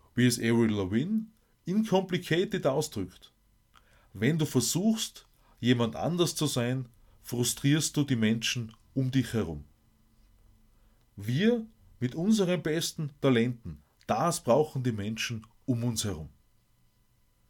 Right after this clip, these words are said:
Zum dritten Geburtstag von Lebenswert T V habe ich am neunzehnten April zweitausendzwanzig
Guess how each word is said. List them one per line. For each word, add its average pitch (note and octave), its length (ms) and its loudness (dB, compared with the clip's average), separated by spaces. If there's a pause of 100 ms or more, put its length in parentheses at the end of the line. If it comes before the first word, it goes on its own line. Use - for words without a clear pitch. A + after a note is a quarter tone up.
(360)
Zum B2 160 -2
dritten B2+ 320 0
Geburtstag E3 720 -2
von A2 280 -2 (100)
Lebenswert D3+ 580 4
T C#3 100 0
V A#2+ 380 0 (360)
habe G#2+ 240 2
ich A2 100 -2
am F#2+ 240 -4 (180)
neunzehnten C#3+ 540 -2
April B2 380 0
zweitausendzwanzig A2 1040 -4